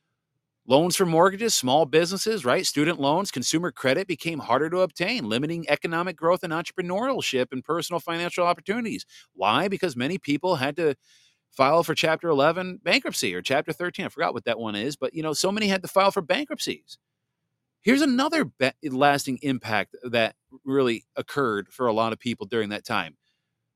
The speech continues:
See, we always think about the financial aspect of it, but remember, this had a very large psychological and emotional impact on many, many. There's, well, I'm sure a lot of people who committed suicide over this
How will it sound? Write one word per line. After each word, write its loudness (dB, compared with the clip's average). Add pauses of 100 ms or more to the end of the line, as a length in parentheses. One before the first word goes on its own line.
See, 2
we 0
always 2
think -2
about 0
the -12
financial -2
aspect -2
of -2
it, -4
but -4
remember, 0 (840)
this 2
had -2
a -2
very 2 (120)
large 6
psychological 0
and 0
emotional 0
impact -2
on -2
many, -4 (1200)
many. 0 (1040)
There's, -2
well, 0
I'm -4
sure 0
a 2
lot 4
of -4
people -6
who -6
committed -8
suicide 2
over 6
this -8